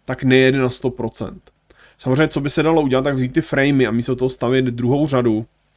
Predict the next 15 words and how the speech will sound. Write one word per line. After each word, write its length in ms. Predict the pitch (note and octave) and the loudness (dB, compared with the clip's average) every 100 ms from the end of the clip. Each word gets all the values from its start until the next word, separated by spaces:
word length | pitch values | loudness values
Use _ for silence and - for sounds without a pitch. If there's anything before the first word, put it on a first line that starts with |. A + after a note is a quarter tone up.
| _ - - | _ -20 -14
tak 180 | A#2 - | -12 -6
to 100 | C#3+ | -4
pořád 420 | C#3 B2+ C#3 C#3 | 0 2 0 0
stavět 300 | - B2+ C3+ | -2 2 2
v 80 | B2 | 4
jedné 380 | B2+ C#3 C#3 | 4 4 0
řadě 320 | B2 A#2+ C3 C#3 | 0 -2 -2 -4
až 200 | B2+ - | -4 -4
někam 380 | A#2 - C3+ | -4 -2 -2
jako 200 | B2+ B2 | -2 -4
do 140 | C3+ B2+ | -2 0
nekonečna. 760 | C3 C3 B2 B2 - A#2 G#2 A2+ _ _ _ _ - _ _ _ _ _ _ _ | 0 0 0 -2 -4 -6 -6 -10 _ _ _ _ -20 _ _ _ _ _ _ _
Na 100 | C3+ | -4
druhou 320 | C3 C3 D3+ | 0 2 2
stranu, 680 | D3 - D3 C#3+ D3 D3 C#3+ | -2 -2 0 2 4 2 0